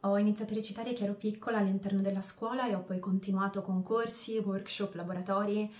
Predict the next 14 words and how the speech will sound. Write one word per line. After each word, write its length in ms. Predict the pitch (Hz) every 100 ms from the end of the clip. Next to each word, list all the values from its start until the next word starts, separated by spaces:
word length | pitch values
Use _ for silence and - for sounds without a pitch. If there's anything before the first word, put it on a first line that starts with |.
| - -
Ho 180 | 180 180
partecipato 560 | 180 185 180 185 180
a 40 | 190
cortometraggi 840 | 185 - 185 180 190 180 180 190
nel 100 | 185
ruolo 180 | 185 185
di 80 | -
protagonista, 880 | 180 190 185 196 240 - 294 294 285
tutti 260 | 147 -
che 80 | 180
hanno 180 | 151 165
avuto 300 | 165 160 175
ottimi 320 | 165 - 175
risultati. 760 | 180 175 160 185 190 208 254